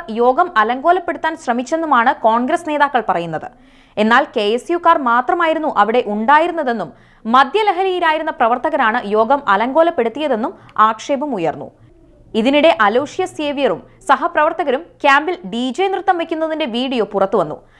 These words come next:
അടുത്തിടെ പുറത്തിറങ്ങിയ ആവേശം സിനിമ മോഡലിൽ ഗ്യാങ് ലീഡറായി അലോഷ്യസ് നൃത്തം വെച്ചത് എതിർ ഗ്രൂപ്പുകാരെ കാര്യമായി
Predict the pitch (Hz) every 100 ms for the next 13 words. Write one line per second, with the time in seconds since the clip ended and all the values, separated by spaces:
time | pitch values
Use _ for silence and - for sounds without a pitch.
0 | - - 277 349 415 427 427 349 349 349
1 | 349 349 226 226 254 339 381 349 370 339
2 | 339 247 254 262 277 - - 185 247 262
3 | 370 403 381 349 349 - 233 226 285 -
4 | 339 240 240 - 269 202 202 175 - -
5 | - 285 427 339 330 330 311 277 294 262
6 | 220 247 302 311